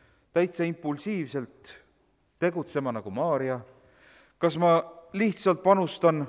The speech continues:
nagu Marta? Või need probleemid, mis olid Juudase sees või ülempreestrite sees? Jeesus on Johannese kuulutuse keskmes aastaid,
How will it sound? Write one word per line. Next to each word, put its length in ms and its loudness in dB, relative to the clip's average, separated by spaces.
nagu 180 -6
Marta? 520 2
Või 480 -2
need 300 -8
probleemid, 640 -2
mis 180 -16
olid 340 -10
Juudase 480 -6
sees 440 -4
või 200 -10
ülempreestrite 760 -2
sees? 420 -12
Jeesus 600 -10
on 400 -4
Johannese 540 -8
kuulutuse 560 -12
keskmes 580 -10
aastaid, 720 -6